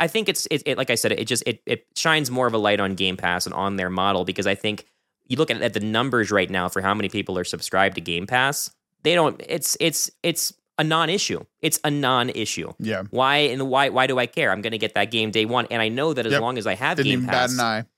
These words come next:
Speaker 1: right, that title, because it's Xbox exclusive, is always going to be on Game Pass. It will never rotate out. Um, so it's, you know, I, I think they're, they are adjusting to industry norms, um, and they're doing it in the softest way possible by saying, "Okay, we're gonna lead the way with our titles.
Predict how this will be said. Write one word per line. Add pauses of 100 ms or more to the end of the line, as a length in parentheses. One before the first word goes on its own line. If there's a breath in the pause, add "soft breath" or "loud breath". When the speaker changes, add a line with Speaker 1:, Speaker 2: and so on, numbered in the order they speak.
(180)
Speaker 1:
right,
that
title,
because
it's
Xbox
exclusive,
is
always
going
to
be
on
Game
Pass.
It
will
never
rotate
out. (380)
Um,
so
it's,
you
know,
I,
I
think
they're,
they
are
adjusting
to
industry
norms, (340)
um,
and
they're
doing
it
in
the
softest
way
possible
by
saying,
"Okay,
we're
gonna
lead
the
way
with
our
titles.